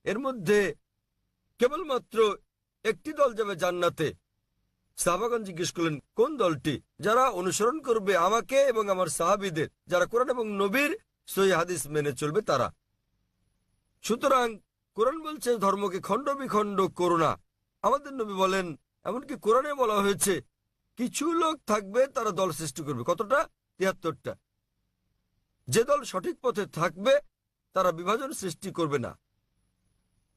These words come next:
সুতরাং যে কেউ নিজেকে মুসলিম ছাড়া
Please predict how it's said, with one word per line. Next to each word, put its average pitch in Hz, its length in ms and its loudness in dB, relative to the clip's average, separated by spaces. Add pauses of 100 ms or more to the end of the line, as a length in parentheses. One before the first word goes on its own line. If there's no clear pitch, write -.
(380)
সুতরাং 220 360 0
যে 196 240 2
কেউ 320 240 -8
নিজেকে 302 360 -6
মুসলিম 214 540 -4
ছাড়া 196 380 2